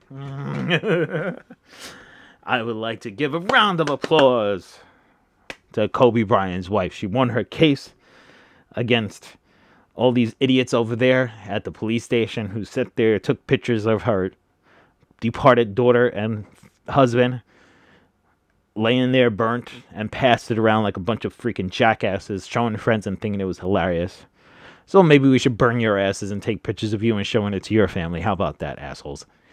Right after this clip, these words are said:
So hopefully they get fired. She did win her money, and hopefully they get rid of these stupid assholes soon. I'm telling you, man, I don't, I don't get these fucking people. Like, how you sit there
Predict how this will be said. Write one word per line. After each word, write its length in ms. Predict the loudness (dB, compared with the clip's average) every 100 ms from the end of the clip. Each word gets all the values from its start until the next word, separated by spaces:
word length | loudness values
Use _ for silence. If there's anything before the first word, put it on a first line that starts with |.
| _ -20 -20 4
So 240 | 8 8
hopefully 380 | 8 4 4 2
they 120 | 4
get 160 | 2 -2
fired. 480 | -2 0 2 2 0 -8 -10
She 160 | -6
did 220 | 2 2
win 160 | 2 0
her 160 | 0 -2
money, 320 | 0 0 2
and 160 | 0
hopefully 400 | 0 -2 -2 -2
they 100 | 0
get 140 | 0 2
rid 100 | 0
of 80 | 0
these 160 | -6
stupid 340 | -8 -10 -8 -10
assholes 440 | -10 -12 -12 -12
soon. 320 | -10 -10 -10 -18 _ _ _ _ _ _ _ _ _ _ _ _ _ _ _ -20 _ _ _ _ _
I'm 120 | -10
telling 280 | 0 2 2
you, 120 | 0
man, 240 | -4 -6 -4
I 120 | -4
don't, 200 | -4 -4
I 120 | -4
don't 180 | -4 -4
get 200 | -8 -10
these 200 | -12 -14
fucking 280 | -18 -20 -20
people. 300 | -20 -16 -14
Like, 140 | -14
how 100 | -12
you 160 | -12 -12
sit 280 | -8 -8 -6
there 240 | -8 -10